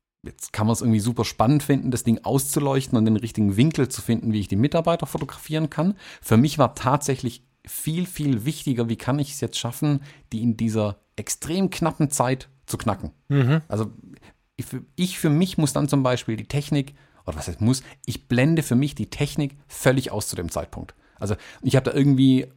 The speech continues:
Speaker 1: einen Blitz mit Schirm irgendwo aufgestellt und dann auch oben auf irgendeinem Regal einen zweiten Blitz geparkt, der halt über die Decke mir ein bisschen Haarlicht von oben runter, äh, hämmert. Ich hab da jetzt nicht geguckt, ob das jetzt hundertprozentig alles mega genau eingestellt war und mit dem Belichtungsmesser rumgerannt oder so.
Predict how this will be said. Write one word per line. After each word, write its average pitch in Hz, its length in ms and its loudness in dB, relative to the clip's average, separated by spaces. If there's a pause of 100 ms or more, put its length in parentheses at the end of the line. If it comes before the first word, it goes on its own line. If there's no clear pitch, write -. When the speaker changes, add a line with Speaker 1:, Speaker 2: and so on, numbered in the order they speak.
(280)
Speaker 1:
einen 110 500 0
Blitz 123 320 -4
mit 107 100 0
Schirm 175 220 2
irgendwo 165 220 2
aufgestellt 151 560 0
und 113 120 0
dann 110 360 2 (400)
auch 120 120 -2
oben 135 320 2
auf 104 100 0
irgendeinem 127 280 4
Regal 107 380 2
einen 117 140 -2
zweiten 135 340 0
Blitz 135 200 -4
geparkt, 127 420 -2
der 113 60 0
halt 107 100 2
über 104 140 -10
die 101 100 -4
Decke 131 320 0 (360)
mir 113 120 4
ein 107 60 4
bisschen 110 260 2
Haarlicht 123 300 4
von 107 120 -2
oben 139 280 4
runter, 101 960 0
äh, 98 40 -8
hämmert. 110 340 2 (360)
Ich 101 160 0
hab - 80 -2
da 104 60 -2
jetzt 92 100 -4
nicht 107 160 -2
geguckt, - 320 -4
ob 104 80 -2
das 98 140 -2
jetzt 95 120 -6
hundertprozentig 107 560 0
alles 104 240 -4
mega 110 340 2
genau 95 280 0
eingestellt 113 560 0
war 104 160 2
und 101 100 2
mit 98 80 2
dem 95 60 2
Belichtungsmesser 107 640 -2
rumgerannt 95 460 0
oder 92 100 -4
so. 101 220 0